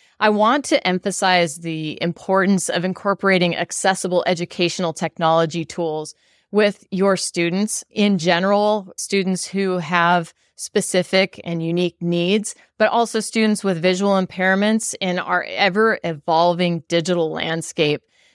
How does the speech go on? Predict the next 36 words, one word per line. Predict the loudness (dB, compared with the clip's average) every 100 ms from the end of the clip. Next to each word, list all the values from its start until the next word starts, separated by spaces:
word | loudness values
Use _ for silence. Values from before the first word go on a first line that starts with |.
| -2
These | 0 0 -2
tools | -2 0 0 0
really | 0 0
play | 0 2 4 4
a | 0
pivotal | -2 -2 0 2 2 2 -2
role | -2 0 0 -2
in | -4 -4 -4 -6 -12 _ -4
ensuring | -2 0 0 2 2 0
inclusive | -4 -4 -2 -2 -2 -2
learning | -2 -2 -2
environments. | -2 0 0 0 -4 -8
And | -4 0
I | 2
know | 2
for | 0 0
a | 0
lot | 0 2 2
of | 0
teacher | -4 -8 -6 -4 -4
friends | 0 0 0 0
that | 2 4
I | 2
have, | 0 0 2 0 -2 _ _ _ _ _ _ -2
it's | -2 -2 -4
really | -2 2 2 2
difficult | 2 0 -2 2 0 0
to | 0 0
embrace | 0 -2 -4 0 2 2 -2 -2
yet | 2 2 0
another | -2 0 0 0
tool, | -4 -4 -4 -2 -4
but | -4 0
there's | 0 0
so | -4 0 0 2
much | 0 -2